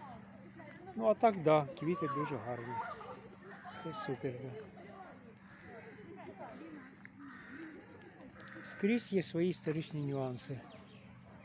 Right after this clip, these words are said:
І... На якомусь році незалежності дійшло, що треба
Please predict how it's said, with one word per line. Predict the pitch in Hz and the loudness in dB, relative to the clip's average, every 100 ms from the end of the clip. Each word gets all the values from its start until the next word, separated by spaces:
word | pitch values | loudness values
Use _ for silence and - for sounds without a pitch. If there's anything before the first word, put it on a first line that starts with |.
| - - - - - 196 - 247 - 269 247 - - - 123 | -18 -18 -18 -18 -18 -16 -14 -14 -12 -12 -12 -12 -12 -12 -4
І... | 190 190 202 - - - - - - - - - - - - - | 2 4 4 0 -14 -14 -14 -14 -14 -14 -12 -12 -12 -14 -6 6
На | 170 | 8
якомусь | 185 208 196 180 | 12 12 12 10
році | 185 196 - | 10 10 10
незалежності | 175 165 180 208 220 190 - 160 | 6 8 10 10 10 6 4 2
дійшло, | 135 160 - 185 | 4 4 6 6
що | 175 - | 6 2
треба | 135 160 156 156 | 0 2 6 6